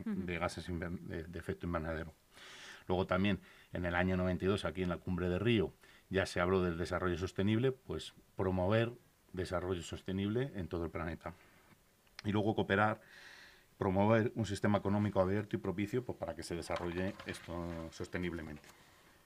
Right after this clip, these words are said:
Speaker 2: El convenio, la convención, lo que, mm, tiene es, eh, está formada por grupos de, de las partes,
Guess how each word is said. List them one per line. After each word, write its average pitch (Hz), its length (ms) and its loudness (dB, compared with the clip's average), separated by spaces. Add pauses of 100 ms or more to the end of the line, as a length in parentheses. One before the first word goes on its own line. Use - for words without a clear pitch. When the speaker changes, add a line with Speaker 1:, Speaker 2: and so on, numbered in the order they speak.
(1400)
Speaker 2:
El 101 140 -2
convenio, 123 880 4
la 104 140 0
convención, 101 520 6
lo 120 80 4
que, 98 320 6
mm, 95 220 2
tiene 113 260 6
es, 107 140 0
eh, 98 300 4
está 104 160 2
formada 113 440 6
por 92 160 2
grupos 104 520 2 (160)
de, 90 200 0 (120)
de 95 160 2
las 85 160 2
partes, 87 420 0